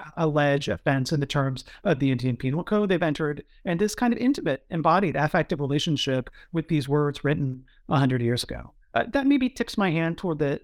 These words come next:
uh, the broader theoretical horizon of the book, where the book is about India, but it's also, uh, trying to ask a series of theoretical questions about religion and what in the book I describe as religious affect.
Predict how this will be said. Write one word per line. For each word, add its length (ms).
uh, 80
the 280
broader 300
theoretical 720
horizon 580
of 160
the 80
book, 260
where 100
the 80
book 180
is 220
about 260
India, 480
but 220
it's 180
also, 600
uh, 160
trying 300
to 120
ask 300
a 160
series 340
of 100
theoretical 420
questions 460
about 360
religion 640
and 300
what 300
in 280
the 80
book 160
I 80
describe 480
as 240
religious 340
affect. 560